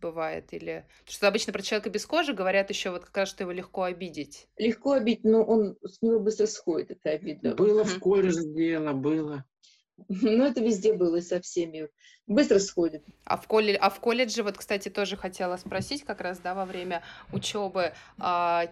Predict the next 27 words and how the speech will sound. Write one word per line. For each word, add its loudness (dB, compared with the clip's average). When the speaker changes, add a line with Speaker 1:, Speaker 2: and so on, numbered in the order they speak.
Speaker 1:
часто, -2
б-, -12
ну, -2
вот -6
тоже 0
какие-то, -10
может -8
быть, -12
с-, -10
э, -4
стычки -8
были, -6
обиды, -2
а, -2
вот -8
просто 0
из-за, -8
знаешь, -6
как -10
бы, -18
как -10
бы -8
из-, -10
из-за -6
заболевания -4
или -8
нет? -10